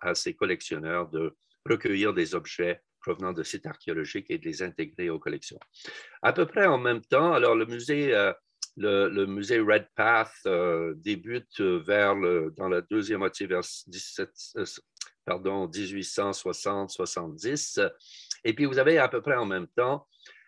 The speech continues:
euh, la création de l'Université Laval, qui va être l'université francophone du Canada, créée à peu près en même temps que l'Université McGill. Euh, et, euh,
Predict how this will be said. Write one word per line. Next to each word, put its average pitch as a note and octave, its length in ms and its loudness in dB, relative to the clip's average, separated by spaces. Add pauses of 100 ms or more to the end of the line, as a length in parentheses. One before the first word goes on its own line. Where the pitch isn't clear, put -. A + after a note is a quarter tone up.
(180)
euh, F#2 340 4
la A#2+ 140 4
création B2+ 560 2
de A2+ 80 0
l'Université G2+ 480 -2
Laval, F#2 440 2
qui - 140 -12
va A2 160 4
être G2+ 140 -2
l'université A2 680 -2
francophone G#2+ 760 -2
du F#2 100 -12
Canada, E2+ 580 -2 (300)
créée A#2 320 0
à A2+ 80 4
peu F#2+ 160 -2
près A2 120 -4
en G2 120 -2
même F2 180 -4
temps G2 220 0
que F#2 100 -6
l'Université E2 580 -6
McGill. D#2+ 480 -6 (640)
Euh, G2+ 300 4 (120)
et, D3 460 0
euh, G2 400 0